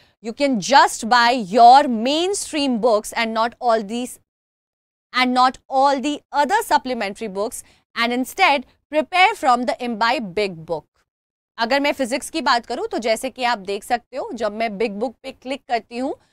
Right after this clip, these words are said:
मेरे को यहाँ पे नजर आ रहा है कि मेरे पास four hundred thirty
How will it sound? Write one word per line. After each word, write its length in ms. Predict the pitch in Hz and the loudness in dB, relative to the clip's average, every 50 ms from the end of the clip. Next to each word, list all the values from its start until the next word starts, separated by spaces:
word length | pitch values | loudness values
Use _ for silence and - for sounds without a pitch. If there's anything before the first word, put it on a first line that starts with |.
| _ _ _ _ _ 214 | _ _ _ _ _ -4
मेरे 200 | 233 269 330 349 | -2 -2 0 0
को 100 | 392 392 | -2 -2
यहाँ 200 | 381 359 359 359 - | 0 0 -2 -2 -2
पे 80 | 381 359 | -4 -4
नजर 340 | 277 247 254 226 285 285 294 | -2 -4 -2 -2 -2 0 0
आ 180 | 277 262 247 | 0 0 0
रहा 180 | 233 226 233 233 | -2 -2 -4 -4
है 300 | 226 226 254 311 392 440 - | -4 -2 -2 -4 -4 -4 -6
कि 80 | - 311 | -8 -8
मेरे 260 | 254 262 269 262 294 285 - | -6 -6 -6 -6 -6 -6 -4
पास 280 | 285 285 311 - - - _ - | -4 -4 -4 -4 -10 -14 _ -2
four 320 | 320 330 349 349 392 440 403 - - | 0 0 2 2 0 -2 -2 -4 -6
hundred 420 | 302 269 277 277 254 269 349 320 - _ | -6 -6 -6 -6 -8 -8 -8 -8 -10 _
thirty 380 | 294 294 294 294 - - 359 | -8 -6 -6 -6 -6 -6 -6